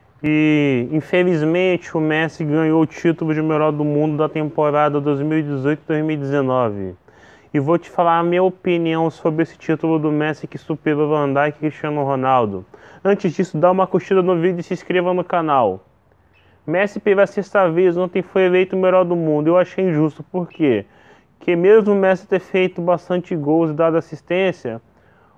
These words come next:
o Messi não ganhou nada de relevante na temporada dele, de relevante. Só ganhou um campeonato espanhol, o Barcelona ainda perdeu a Copa do Rei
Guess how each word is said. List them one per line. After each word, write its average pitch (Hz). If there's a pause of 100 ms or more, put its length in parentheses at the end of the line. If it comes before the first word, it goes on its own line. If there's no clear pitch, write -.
o 160
Messi 180
não 190
ganhou 196
nada 196
de 196
relevante 180
na 175
temporada 175
dele, 143
de 127
relevante. 131 (380)
Só 170
ganhou 170
um 196
campeonato 190
espanhol, 175
o 180
Barcelona 175
ainda 175
perdeu 165
a 180
Copa 180
do 170
Rei 170